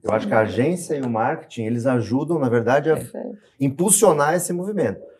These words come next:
Speaker 1: Mas você que tá na ponta, vendendo e se conectando com ele, conversando com ele, a, a probabilidade de você ter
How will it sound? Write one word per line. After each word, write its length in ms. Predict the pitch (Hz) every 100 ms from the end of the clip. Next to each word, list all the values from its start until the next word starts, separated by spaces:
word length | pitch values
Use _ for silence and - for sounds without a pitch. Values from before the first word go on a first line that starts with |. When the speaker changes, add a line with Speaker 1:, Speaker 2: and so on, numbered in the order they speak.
| _
Speaker 1:
Mas 200 | - 110
você 360 | 107 139 - 190
que 60 | 190
tá 160 | 233
na 100 | 196
ponta, 720 | 123 135 135 196 202 107 87
vendendo 520 | 90 120 113 104 135 147
e 40 |
se 140 | -
conectando 480 | 127 123 120 123 131
com 160 | - 113
ele, 420 | 113 147 117 -
conversando 600 | - 131 131 - 139 156
com 160 | 147 127
ele, 400 | 117 156 147 165 _ _ _ _ _
a, 300 | - - -
a 40 |
probabilidade 640 | - 135 151 143 131 143 160
de 60 |
você 540 | 143 139 139 131 110 - _ _ _
ter 200 | 127 139